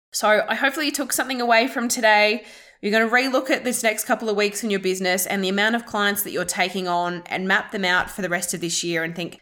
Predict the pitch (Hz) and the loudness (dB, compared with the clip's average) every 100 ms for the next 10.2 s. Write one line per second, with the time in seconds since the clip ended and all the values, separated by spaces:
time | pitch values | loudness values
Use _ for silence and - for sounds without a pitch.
0 | _ - 269 262 269 226 220 202 190 190 | _ 0 2 2 0 -2 -2 0 2 2
1 | 185 185 190 - 240 240 220 196 180 180 | 2 -2 -8 0 0 2 2 4 4 4
2 | 175 - 196 185 180 175 175 - - - | 0 -2 2 0 0 -8 -4 -2 -2 -4
3 | _ _ 208 226 220 220 233 185 170 170 | _ _ -4 0 -2 0 0 2 2 0
4 | 170 170 160 156 - 185 196 226 220 208 | -2 0 0 0 -2 -4 -2 2 2 2
5 | 185 175 185 - 175 165 - 165 160 165 | 4 2 2 -4 -4 -4 -6 -8 -6 -4
6 | 165 170 196 185 170 180 175 180 180 180 | -4 -2 -2 -2 -4 -4 0 2 2 0
7 | - 233 208 190 185 175 - 175 170 170 | 0 0 2 0 -2 -4 -2 2 4 2
8 | 180 185 180 180 - 190 196 180 170 170 | -2 -4 -2 -4 -8 -8 -8 -4 -4 -4
9 | - 165 180 170 180 - 165 165 165 180 | -6 -6 -6 -4 -2 -2 -2 -2 -2 -2
10 | 170 - | -4 -6